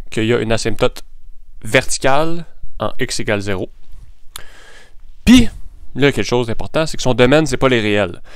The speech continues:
Donc, on peut pas mettre tous les réels ici, dans la fonction. Euh, on peut juste mettre dans le log des réels positifs, strictement positifs. Donc, le domaine, le domaine, c'est les réels positifs non nuls, tu sais.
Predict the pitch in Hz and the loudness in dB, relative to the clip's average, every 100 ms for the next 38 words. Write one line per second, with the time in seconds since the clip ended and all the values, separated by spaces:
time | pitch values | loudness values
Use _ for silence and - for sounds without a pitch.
0 | - 117 117 123 123 180 160 147 170 156 | -6 -2 0 0 4 4 4 4 0 2
1 | 131 113 120 120 101 - 101 - 104 95 | 0 2 2 2 0 -4 -6 -6 -6 -4
2 | 95 90 113 147 - - - - - 92 | -6 -4 -2 -2 -4 -6 -10 -12 -8 -2
3 | 92 95 95 - 104 - 117 104 139 175 | 0 0 -2 -4 -6 0 2 4 4 4
4 | - 123 143 139 117 143 127 113 120 143 | 2 2 2 4 2 4 4 4 4 2
5 | 147 - - - - - - - - - | -2 -10 -10 -10 -8 -8 -10 -14 -14 -14
6 | - 113 120 117 - 98 113 120 120 - | -12 -6 -2 -2 -2 -4 2 2 4 6
7 | 160 - - 123 - - - - - - | 6 6 0 -2 -2 -8 -8 -10 -6 -6
8 | 123 117 113 - 104 - - - 98 98 | -2 0 0 -2 -6 -6 -12 -12 -6 -2
9 | 107 113 117 123 131 110 107 117 117 131 | 0 0 2 0 -2 -4 0 2 2 0
10 | 135 - 113 117 - 104 101 104 110 110 | 0 -4 -4 -4 -4 -4 0 0 0 -2
11 | - - 127 117 - 123 - 107 101 95 | -4 -2 0 0 0 2 2 2 0 -2
12 | - - | -6 -8